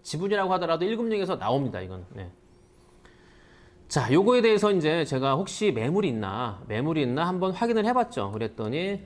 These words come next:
예, 매물이 삼십오억짜리가 하나가 있어요. 딱 하나 있어요. 물론 네이버에 치면은 여섯 개가 쫙 떠서, "와, 물건이 여섯 개야?" 클릭하면은, 어, 이 집주인이 인근 부동산 여섯 군데 다 내놔갖고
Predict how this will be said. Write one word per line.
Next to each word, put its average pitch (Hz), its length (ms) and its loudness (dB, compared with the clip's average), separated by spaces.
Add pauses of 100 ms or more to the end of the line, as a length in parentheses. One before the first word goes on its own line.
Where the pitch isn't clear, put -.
(100)
예, 92 480 -8
매물이 123 540 0
삼십오억짜리가 247 1040 0
하나가 185 200 2
있어요. 107 240 -2
딱 - 220 -8
하나 247 140 0
있어요. 107 320 -2
물론 151 260 4
네이버에 202 400 6
치면은 214 560 0 (320)
여섯 240 240 6
개가 214 240 4
쫙 226 200 2
떠서, 214 280 4
"와, 143 200 6
물건이 160 300 -2
여섯 151 260 2
개야?" 185 260 0 (280)
클릭하면은, 220 800 -2
어, 127 200 -2
이 147 400 0
집주인이 170 840 0 (200)
인근 214 440 2
부동산 170 440 0
여섯 143 260 0
군데 165 300 0
다 135 240 0
내놔갖고 131 720 0